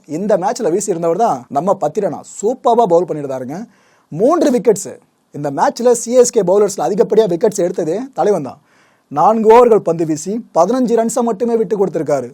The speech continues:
மூன்று விக்கெட்டை கைப்பற்றியிருக்காரு. ஸ்டார் பவுலரான இந்த தங்கத்தை சி எஸ் கே ஃபேன்ஸ்லாம் இப்ப தூக்கி வச்சு கொண்டாடிக்கிட்டு இருக்காங்க. இந்த கர்மா மேல எத்தனை பேருக்கு நம்பிக்கை இருக்கு? ஆனா, பத்திரனோட பவுலிங் ஸ்பெல் இருக்குல்ல, இதை பார்க்குறப்ப மும்பை ஃபேன்ஸுக்கு ஒருவேளை கர்மா மேல நம்பிக்கை வந்துரும் போல இருக்கு.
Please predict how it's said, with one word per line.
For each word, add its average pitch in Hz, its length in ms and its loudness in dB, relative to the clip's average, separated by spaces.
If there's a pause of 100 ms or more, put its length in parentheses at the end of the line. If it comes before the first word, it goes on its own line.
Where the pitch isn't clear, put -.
மூன்று 190 340 -2
விக்கெட்டை 233 280 2
கைப்பற்றியிருக்காரு. 143 680 -4
ஸ்டார் 208 420 0
பவுலரான 190 380 2
இந்த 165 200 -2
தங்கத்தை 175 460 -4 (260)
சி - 220 -8
எஸ் 208 160 2
கே 180 100 -4
ஃபேன்ஸ்லாம் 180 460 -2
இப்ப 196 200 -4
தூக்கி 262 260 -6
வச்சு 190 300 0
கொண்டாடிக்கிட்டு 170 280 -2
இருக்காங்க. 123 420 -12
இந்த 131 200 -4
கர்மா 233 200 2
மேல 196 100 2
எத்தனை 196 280 0
பேருக்கு 156 100 -4
நம்பிக்கை 143 300 -6
இருக்கு? 110 200 -16 (260)
ஆனா, 151 280 -2
பத்திரனோட 214 540 0
பவுலிங் 196 260 0
ஸ்பெல் 156 140 -4
இருக்குல்ல, 143 300 -2 (140)
இதை 175 260 0
பார்க்குறப்ப 175 520 0 (400)
மும்பை 226 360 4
ஃபேன்ஸுக்கு 185 560 -2
ஒருவேளை 175 380 4
கர்மா 180 220 -2
மேல 170 140 -6
நம்பிக்கை 160 300 -6
வந்துரும் 160 260 -6
போல 131 100 -8
இருக்கு. - 240 -16